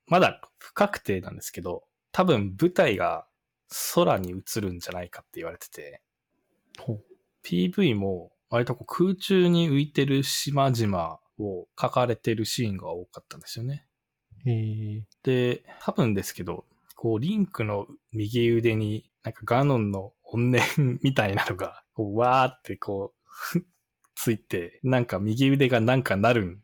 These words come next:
Speaker 1: らしいんですよ。映像を見てる感じ。
Speaker 2: うん。
Speaker 1: で、その後、なんか何かしらのことがあって、こう右腕が、あれなんて言えばいいんだろうな。鋼の錬金術師みたいな。義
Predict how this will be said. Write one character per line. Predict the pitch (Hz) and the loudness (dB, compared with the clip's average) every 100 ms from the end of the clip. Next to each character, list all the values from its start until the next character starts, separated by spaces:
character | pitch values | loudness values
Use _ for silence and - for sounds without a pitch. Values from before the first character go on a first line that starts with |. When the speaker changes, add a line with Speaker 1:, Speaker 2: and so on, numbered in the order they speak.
| _ | _
Speaker 1:
ら | 107 | -4
し | - 117 | 0 0
い | |
ん | 92 | 0
で | |
す | - 85 | -8 -12
よ。 | - _ - - | -14 _ -18 -6
映 | 110 | -4
像 | 107 | -2
を | 98 | -4
見 | 95 | -6
て | 90 | -10
る | 87 | -14
感 | - 87 | -18 -20
じ。 | - _ _ _ _ _ 131 | -20 _ _ _ _ _ -4
Speaker 2:
う | |
ん。 | 104 - _ _ _ _ _ _ | -4 -8 _ _ _ _ _ _
Speaker 1:
で、 | - 117 113 - _ | 0 2 0 -2 _
そ | - - 147 | -6 0 4
の | 180 | 4
後、 | 196 196 143 127 95 - - - - | 2 4 6 6 4 -2 -14 -20 -2
な | 127 135 | 2 2
ん | |
か | 127 95 - | 2 -2 -2
何 | - 123 135 | 0 2 2
か | 151 | 0
し | - 143 | 2 4
ら | 131 | 6
の | 127 123 - _ - | 4 2 -4 _ -6
こ | - | -2
と | 120 123 | 0 2
が | 95 | 0
あ | |
っ | 95 _ | -2 _
て、 | - 90 85 _ _ | -6 -6 -8 _ _
こ | - 110 | -4 0
う | |
右 | 107 117 151 156 | 0 0 2 4
腕 | 151 151 143 | 4 4 4
が、 | 147 127 - - - - - - - | 4 2 0 -8 -14 -10 -10 -12 -8
あ | 101 | -6
れ | |
な | 98 113 | -4 -4
ん | 180 | -2
て | 165 | 0
言 | 110 | 0
え | |
ば | |
い | 92 | -2
い | |
ん | |
だ | 87 | -4
ろ | 85 | -6
う | 85 | -8
な。 | 82 82 - - - _ | -8 -10 -14 -20 -20 _
鋼 | - 123 135 131 | -8 0 2 4
の | 131 | 4
錬 | 127 127 | 4 2
金 | 131 127 117 | 2 0 0
術 | 110 - | -2 -6
師 | 104 | -8
み | 90 | -8
た | 92 | -10
い | 87 | -10
な。 | - - _ | -14 -16 _
義 | 107 | -8